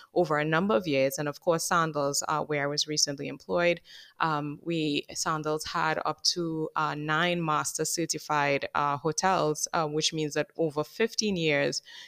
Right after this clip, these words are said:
they've been <laughs> certified with urcheck, which is quite a long time. <laughs> And then the others, some of the others were, um, gold standard certification, which was, like, nine years,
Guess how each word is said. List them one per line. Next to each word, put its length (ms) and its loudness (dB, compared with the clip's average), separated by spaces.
they've 200 4
been 140 2
<laughs> 20 4
certified 580 6
with 160 4
urcheck, 380 2
which 180 4
is 100 0
quite 520 4
a 180 4
long 400 4
time. 460 6
<laughs> 380 8
And 220 4
then 200 4
the 140 2
others, 380 6
some 180 2
of 120 0
the 120 0
others 440 2
were, 400 0
um, 360 -4
gold 300 2
standard 640 0
certification, 840 -6
which 180 -8
was, 160 -2
like, 240 -4
nine 380 0
years, 560 0